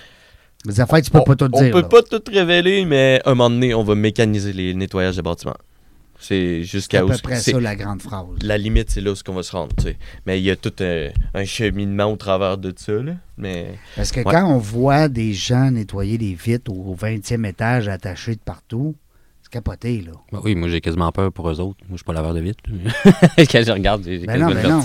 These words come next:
Speaker 1: non,
Speaker 3: vertige.
Speaker 1: c'est, c'est, c'est ça. Écoute, c'est, c'est quelque chose, là.
Speaker 2: Ouais, euh, des fois, le métier, il peut être compliqué, là, surtout quand t'es dans une échelle de soixante pieds, au bout de,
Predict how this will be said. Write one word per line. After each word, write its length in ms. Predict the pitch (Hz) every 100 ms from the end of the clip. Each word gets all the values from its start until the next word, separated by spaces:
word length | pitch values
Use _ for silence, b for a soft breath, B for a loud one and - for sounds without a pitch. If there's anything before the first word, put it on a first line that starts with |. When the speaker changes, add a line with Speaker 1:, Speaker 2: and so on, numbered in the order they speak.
| 95
Speaker 1:
non, 60 |
Speaker 3:
vertige. 100 | 98
Speaker 1:
c'est, 160 | 117 107
c'est, 160 | 87
c'est 260 | 98 - 104
ça. 180 | 92 135 170
Écoute, 260 | 117 147 156
c'est, 200 | - 107
c'est 100 | -
quelque 180 | 123 123
chose, 380 | 175 208 123
là. 220 | 120 135 131 -
Speaker 2:
Ouais, 120 | 120 117 104
euh, 260 | 101 101
des 160 | 98 110
fois, 200 | - 131
le 60 |
métier, 260 | 117 110 131
il 60 | 123
peut 100 | 117
être 100 | 113
compliqué, 440 | 117 107 - 117
là, 180 | 107 117
surtout 240 | 107 117 -
quand 120 | 123
t'es 100 | 117
dans 240 | 113 104
une 80 | 104
échelle 220 | 98 117
de 80 | 107
soixante 420 | - 104 98 95
pieds, 300 | - 113 110
au 100 | 95
bout 180 | 95 101
de, 300 | 101 95 92